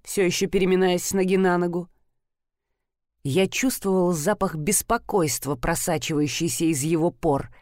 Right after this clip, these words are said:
и моё недоверие росло с каждой минутой. «Он умён. Не думаю, что он нанесёт удар, если не будет на сто процентов уверен в успехе». Он подошёл на фут ближе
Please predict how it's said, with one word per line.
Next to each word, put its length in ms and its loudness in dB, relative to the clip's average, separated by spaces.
и 80 0
моё 300 4
недоверие 760 2
росло 360 -2
с 100 -6
каждой 380 0
минутой. 600 0
«Он 260 2
умён. 440 2
Не 180 4
думаю, 360 4
что 200 0
он 160 4
нанесёт 500 2
удар, 300 4
если 260 0
не 140 2
будет 320 2
на 100 4
сто 260 0
процентов 680 0
уверен 400 2
в 40 2
успехе». 600 -2
Он 280 2
подошёл 520 2
на 160 4
фут 260 -2
ближе 560 2